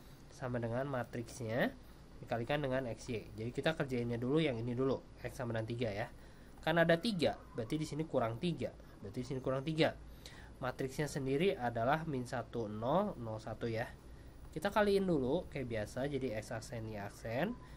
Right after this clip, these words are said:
min tiga sama dengan nih kaliin jadinya min X tambah tiga sama Y. Nah, kita pindahin dulu min tiga yang ini ke sebelah kanan ya, biar dapat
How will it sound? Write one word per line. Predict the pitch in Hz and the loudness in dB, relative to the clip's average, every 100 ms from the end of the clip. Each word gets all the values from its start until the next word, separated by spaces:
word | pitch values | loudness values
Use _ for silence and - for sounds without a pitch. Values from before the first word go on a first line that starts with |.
| - - | -16 -10
min | 127 113 | -6 -6
tiga | 110 113 110 101 104 165 - - | -4 -6 -4 -2 2 0 0 -12
sama | - 131 117 107 | -8 -4 -4 -4
dengan | 107 127 | -4 -2
nih | 143 135 | -4 -2
kaliin | 120 107 120 139 | -4 -2 -4 -4
jadinya | 113 117 135 | -4 -4 -4
min | 139 131 127 - - | -2 -2 -4 -6 -8
X | 151 - - | -8 -10 -6
tambah | 127 117 113 110 120 | -4 -2 -4 -4 -8
tiga | 107 110 143 170 | -8 -2 -2 0
sama | 135 117 | -4 -4
Y. | 127 135 - - - - - - - - - - | -2 -2 -4 -14 -18 -18 -18 -18 -18 -18 -16 -10
Nah, | 113 | -8
kita | 110 151 196 | -2 0 2
pindahin | 208 185 180 175 | 4 4 6 6
dulu | 170 196 - - | 4 4 -2 -2
min | 143 147 | -2 -2
tiga | 147 135 139 | -4 0 2
yang | 123 123 | 2 0
ini | 113 135 175 | -2 -2 -2
ke | 151 | -2
sebelah | - 123 117 | -4 -2 -2
kanan | 131 131 139 | 0 0 0
ya, | 117 123 - | -2 -4 -8
biar | 123 117 | 0 0
dapat | 120 113 107 160 | 2 0 2 0